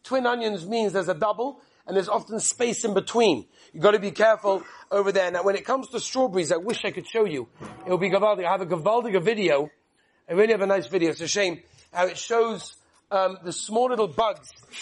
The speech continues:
within the strawberries, how, like, you mamish don't see them. They're within, they're in between. They, they, re-, they rest in between the seeds over there. So you could look at the strawberry and it looks gavaldic, but the mice, there's full of bugs over there.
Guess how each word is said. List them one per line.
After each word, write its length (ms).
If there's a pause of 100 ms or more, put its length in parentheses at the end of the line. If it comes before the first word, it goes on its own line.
(140)
within 300
the 80
strawberries, 680 (540)
how, 500
like, 380
you 140
mamish 380
don't 200
see 220
them. 200
They're 100
within, 640 (260)
they're 120
in 200
between. 640 (380)
They, 140
they, 140
re-, 340
they 120
rest 300
in 120
between 420
the 80
seeds 380
over 180
there. 200
So 120
you 80
could 140
look 140
at 80
the 220
strawberry 420
and 60
it 40
looks 120
gavaldic, 560 (280)
but 120
the 80
mice, 260
there's 200
full 240
of 100
bugs 280
over 180
there. 200